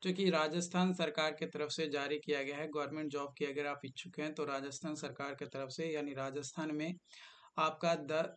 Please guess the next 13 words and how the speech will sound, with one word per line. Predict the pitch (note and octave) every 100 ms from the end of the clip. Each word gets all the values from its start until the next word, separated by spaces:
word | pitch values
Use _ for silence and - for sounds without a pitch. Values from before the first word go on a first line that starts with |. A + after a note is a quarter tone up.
| -
अ, | D3 D3 D3+
एक | E3+ F#3 F3+
हजार | E3 D#3+ D#3+
संतावन | - C#3+ C#3 D3 D#3+ E3+
पदों | D3 C#3+ D3+
पर | D3+ D3
जो | C#3
है | D3+
notification | D3+ C#3 C#3 C3+ C#3 D3 C#3 D#3
जारी | D3 C#3+ D3
किया | - C#3+ C#3
गया | C3+ C#3
है। | D3 F3+